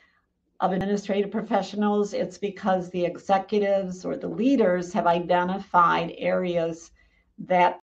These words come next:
they see need developing in their executive and administrative assistants. They see those gaps. Some of them are big gaps and some of them are smaller gaps.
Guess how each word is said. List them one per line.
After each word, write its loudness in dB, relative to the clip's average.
they 2
see -4
need -6
developing -2
in -8
their -6
executive -4
and -2
administrative -4
assistants. -2
They 6
see -2
those 0
gaps. 2
Some 6
of 6
them 6
are 0
big 0
gaps 6
and -6
some -6
of -4
them -2
are -2
smaller 6
gaps. -10